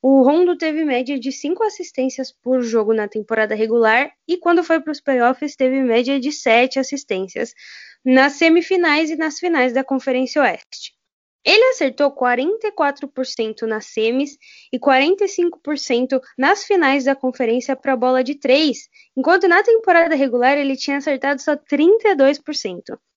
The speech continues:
Ele também foi um dos principais contribuintes,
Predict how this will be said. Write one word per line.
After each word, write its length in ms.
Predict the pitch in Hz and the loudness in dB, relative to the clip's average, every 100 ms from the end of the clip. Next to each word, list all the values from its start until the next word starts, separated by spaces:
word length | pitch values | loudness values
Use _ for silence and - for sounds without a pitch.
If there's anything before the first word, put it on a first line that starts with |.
| - - - | -20 -20 -6
Ele 140 | 269 294 | 0 2
também 340 | 339 302 330 | 4 4 2
foi 340 | 427 339 311 311 | 0 0 0 2
um 100 | 311 | 0
dos 160 | 285 | -2
principais 800 | - 277 269 285 254 262 330 320 - - - | -2 -2 -2 0 2 4 2 -2 -12 -20 -2
contribuintes, 1300 | 311 330 339 330 277 302 277 277 277 - 254 233 | 4 4 4 0 2 2 4 4 2 0 2 2